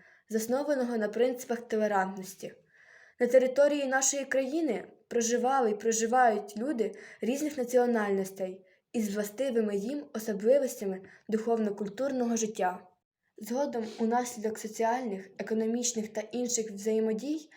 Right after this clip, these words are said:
вони запозичили одне в одного окремі елементи, які стали в такий спосіб спільними для більшості етнічних груп.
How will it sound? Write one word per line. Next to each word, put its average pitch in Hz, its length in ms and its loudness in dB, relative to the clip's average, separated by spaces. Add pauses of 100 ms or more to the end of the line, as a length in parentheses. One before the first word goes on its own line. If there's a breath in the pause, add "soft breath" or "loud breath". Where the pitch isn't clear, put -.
(220 loud breath)
вони 226 220 0
запозичили 233 840 0
одне 220 220 0
в 220 140 -2
одного 247 520 -2
окремі 254 560 -2 (340)
елементи, 202 680 -2 (380 loud breath)
які 226 220 0
стали 254 420 2
в - 60 -4
такий 214 260 -6
спосіб 262 460 -4
спільними 277 640 -2
для 202 140 0
більшості 226 600 -6
етнічних 214 480 -4
груп. 185 300 -6